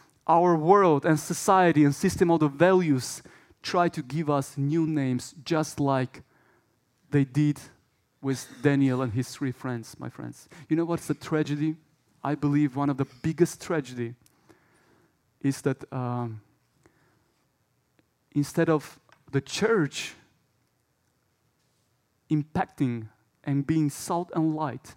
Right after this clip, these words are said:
for the society, for the world, the same way,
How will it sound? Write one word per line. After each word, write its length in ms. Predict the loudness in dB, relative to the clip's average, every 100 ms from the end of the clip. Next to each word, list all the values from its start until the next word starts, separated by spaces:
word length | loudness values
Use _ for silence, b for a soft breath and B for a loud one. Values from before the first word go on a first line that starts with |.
| _
for 140 | -10
the 100 | -8
society, 640 | -8 -12 -10 -10 -10 -12 -18 _ _ _
for 120 | -10
the 80 | -8
world, 440 | -4 -6 -8 -14 _ b b b b b _
the 80 | -8
same 400 | -4 -2 0 2
way, 360 | 4 4 0